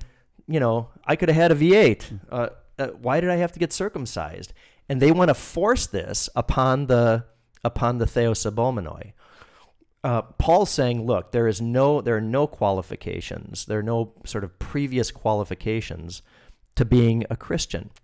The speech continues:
It doesn't matter if you're a Jew or a Greek." Here we go, right? That is a, a full Jew or a total Gentile. It doesn't matter if you're male or female. It,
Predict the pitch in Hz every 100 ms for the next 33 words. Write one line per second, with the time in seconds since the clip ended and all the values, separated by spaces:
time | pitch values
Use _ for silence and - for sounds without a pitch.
0 | _ 104 - 113 113 104 95 95 107 98
1 | - 98 92 95 92 101 92 104 - 117
2 | 131 147 220 131 - - _ _ _ -
3 | 85 92 135 120 73 85 104 - 95 92
4 | 90 - _ _ _ _ - - - 82
5 | - 135 156 143 120 127 139 135 104 104
6 | 107 - - _ - - - - 160 165
7 | 165 139 117 110 - 80 87 143 - _
8 | _ _ - 120 127 123 117 117 113 -
9 | 107 98 104 107 110 127 139 139 - -
10 | 147 135 101 87 87 113 - 101 -